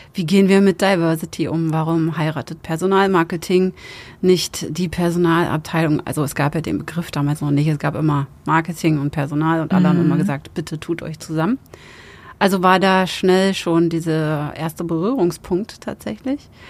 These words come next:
Speaker 1: Und ich war sehr lange in der Agentur, habe da auch gearbeitet nach dem Studium direkt als Projektleitung in dem Bereich.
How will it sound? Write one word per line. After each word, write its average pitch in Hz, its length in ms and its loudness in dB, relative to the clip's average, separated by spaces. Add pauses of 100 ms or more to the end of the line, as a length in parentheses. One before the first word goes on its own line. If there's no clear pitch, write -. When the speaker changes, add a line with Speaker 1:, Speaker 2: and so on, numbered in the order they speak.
(420)
Speaker 1:
Und 202 440 4
ich - 140 -4
war 196 180 6
sehr 196 160 2
lange 202 360 2
in 247 100 0
der 247 160 -2
Agentur, 226 320 -2
habe 208 140 0
da 190 180 -2
auch 190 140 -8
gearbeitet - 500 -8
nach 185 240 -2
dem 180 520 -2
Studium 226 500 0
direkt 214 360 -2
als 175 280 -4
Projektleitung 185 920 0
in 220 120 -2
dem 214 140 0
Bereich. 196 340 -2